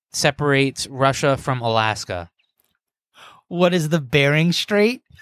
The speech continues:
Speaker 2: <laughs>
Speaker 1: I gotta get my bearing straight. Jeez.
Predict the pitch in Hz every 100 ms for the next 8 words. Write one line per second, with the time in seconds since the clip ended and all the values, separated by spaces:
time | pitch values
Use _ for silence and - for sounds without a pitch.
0 | - 807 1047 1077 1077 1077 622 - - -
1 | - 262 - - - 127 110 107 127 123
2 | 101 104 - 120 107 107 - 123 123 87
3 | -